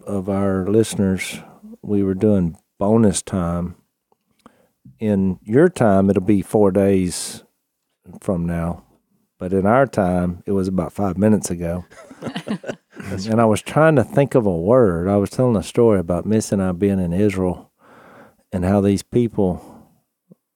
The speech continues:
had gathered in the name of the Lord underneath the peak of a mountain in a cave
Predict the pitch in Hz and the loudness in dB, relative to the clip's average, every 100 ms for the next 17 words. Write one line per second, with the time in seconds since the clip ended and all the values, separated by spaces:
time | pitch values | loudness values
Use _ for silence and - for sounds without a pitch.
0 | _ 85 104 98 87 - 95 95 117 113 | _ -6 -2 -2 -4 -10 -4 -2 2 2
1 | 101 98 101 98 104 120 113 101 95 90 | 2 2 0 2 4 4 4 2 0 0
2 | 95 113 113 98 90 87 - _ _ - | 4 4 6 4 0 -6 -18 _ _ -20
3 | - - _ _ _ _ _ - 123 147 | -20 -20 _ _ _ _ _ -4 2 4
4 | 147 135 120 127 139 131 - 104 - - | 6 6 6 6 6 4 2 0 2 2
5 | 135 - 110 87 85 98 120 123 104 92 | 0 2 0 2 2 4 4 4 2 -2
6 | - 113 92 - - - 139 107 78 73 | 0 0 0 -4 -8 2 4 4 0 -6